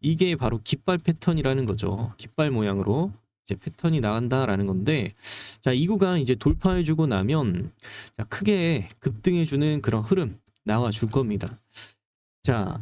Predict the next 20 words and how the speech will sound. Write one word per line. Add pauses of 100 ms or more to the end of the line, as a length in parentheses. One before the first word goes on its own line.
(120)
이
종목
어떤
종목과
비슷한가요?
자,
이런
흐름
나왔던
종목. (160)
자, (280)
여기
이제
정고점
돌파하고
나면
크게
상승이
나와줄
텐데,